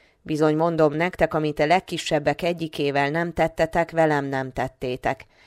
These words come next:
Ezek akkor az örök büntetésre mennek, az igazak pedig az örök életre.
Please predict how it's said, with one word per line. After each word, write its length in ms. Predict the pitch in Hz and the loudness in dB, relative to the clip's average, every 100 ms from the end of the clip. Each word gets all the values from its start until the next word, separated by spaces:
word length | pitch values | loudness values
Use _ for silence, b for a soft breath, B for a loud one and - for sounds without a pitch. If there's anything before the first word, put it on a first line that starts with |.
| b b b | b b b
Ezek 320 | 170 175 - | 0 2 6
akkor 320 | 240 254 208 | 6 6 6
az 140 | 202 190 | 6 6
örök 260 | 254 233 185 | 6 6 4
büntetésre 800 | 180 190 185 170 165 160 - 160 | -2 0 0 0 0 0 0 2
mennek, 460 | 160 151 151 165 - b b | 2 2 0 -2 -10 b b
az 160 | - 156 | -8 -4
igazak 420 | 156 160 147 139 | 4 4 4 -2
pedig 280 | - 147 147 | -2 -2 0
az 160 | 135 - | -2 0
örök 300 | 139 131 - | -2 -4 -6
életre. 640 | 123 123 127 - 95 | -8 -6 -8 -6 -6